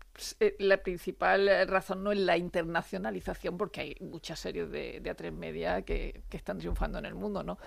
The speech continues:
Que no es la principal, eh, razón, pero desde luego es una de ellas. Es decir, es que es dif-, difícil vender cosas en el extranjero con esa duración absurda para ocupar todo el prime time. Es verdad que va a empezar, eh,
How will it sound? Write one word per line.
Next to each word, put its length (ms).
Que 100
no 80
es 60
la 100
principal, 760
eh, 600
razón, 580
pero 220
desde 220
luego 220
es 120
una 200
de 160
ellas. 220
Es 60
decir, 160
es 60
que 80
es 60
dif-, 220
difícil 580
vender 520
cosas 420
en 100
el 100
extranjero 560
con 160
esa 180
duración 380
absurda 400
para 160
ocupar 320
todo 160
el 80
prime 260
time. 220
Es 100
verdad 360
que 120
va 80
a 40
empezar, 760
eh, 600